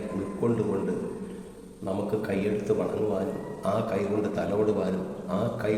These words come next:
കൊണ്ട് കൈ ചൂണ്ടി തന്നെ ഭസ്മീകരിക്കാനുമുള്ള പവറാണ് നമുക്ക് ഉണ്ടായിട്ടുള്ള സന്യാസിവര്യന്മാർക്കും ആചാര്യന്മാർക്കും ഒക്കെ ഉള്ളത്. എന്നാൽ ഭാരത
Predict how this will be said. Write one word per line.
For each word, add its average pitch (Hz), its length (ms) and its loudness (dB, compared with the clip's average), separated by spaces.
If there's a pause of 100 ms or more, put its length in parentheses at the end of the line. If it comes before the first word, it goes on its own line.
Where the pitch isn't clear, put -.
കൊണ്ട് 110 440 2 (220)
കൈ 107 100 2 (200)
ചൂണ്ടി 110 260 2 (100)
തന്നെ 107 300 4
ഭസ്മീകരിക്കാനുമുള്ള 104 1080 0
പവറാണ് 95 440 0 (760)
നമുക്ക് 104 340 0 (400)
ഉണ്ടായിട്ടുള്ള 98 500 0 (100)
സന്യാസിവര്യന്മാർക്കും 98 1000 0 (220)
ആചാര്യന്മാർക്കും 98 720 0
ഒക്കെ 87 180 -2
ഉള്ളത്. 87 100 -2 (200)
എന്നാൽ 107 220 0 (360)
ഭാരത 104 400 -2